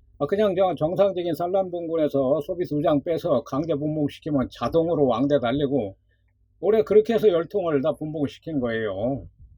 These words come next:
자, 지금 다시 보는 거 삼 일 령 애벌레를 찾는 거예요. 삼 일 령 이하의 애벌레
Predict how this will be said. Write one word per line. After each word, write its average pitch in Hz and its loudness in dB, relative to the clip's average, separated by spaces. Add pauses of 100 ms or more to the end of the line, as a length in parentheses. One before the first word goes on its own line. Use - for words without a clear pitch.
(320)
자, 123 2
지금 170 -8
다시 143 -2
보는 151 0
거 139 2
삼 202 -2
일 220 0
령 185 6
애벌레를 151 2
찾는 170 -8
거예요. 104 -2
삼 147 -8
일 165 -6
령 143 2
이하의 120 0
애벌레 95 -4